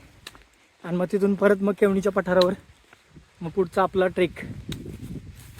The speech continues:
बघूया, वॉटरफॉल मस्त आहे तो. अं, बरीच गर्दी झालेली त्या पॉन्डवर, तुम्ही बघितलं असेल. तो लोटस,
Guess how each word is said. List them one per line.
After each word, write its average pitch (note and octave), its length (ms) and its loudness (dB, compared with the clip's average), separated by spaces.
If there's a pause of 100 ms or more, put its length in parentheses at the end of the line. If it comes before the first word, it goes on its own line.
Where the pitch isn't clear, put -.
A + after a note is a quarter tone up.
(680)
बघूया, G3 280 6
वॉटरफॉल G3 400 4
मस्त G3 280 0
आहे G#3+ 80 8
तो. F3+ 140 2 (1120)
अं, D#3 360 -6
बरीच G#3 240 2
गर्दी A#3+ 260 8
झालेली F#3+ 260 8
त्या G3+ 100 6
पॉन्डवर, G3+ 480 4 (1400)
तुम्ही F3 140 -8
बघितलं F#3 340 4
असेल. F3+ 200 -8 (920)
तो E3 480 2
लोटस, F#3 360 2